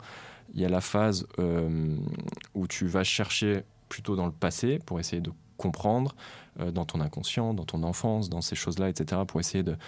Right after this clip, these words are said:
de démêler un petit peu, euh, ce qui, ce qui s'est passé, euh,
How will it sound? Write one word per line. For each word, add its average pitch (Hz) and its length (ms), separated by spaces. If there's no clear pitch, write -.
de 87 140
démêler 98 340
un 98 100
petit 92 140
peu, - 120
euh, 92 260
ce - 100
qui, - 180
ce 80 100
qui - 80
s'est - 140
passé, 90 260
euh, 92 160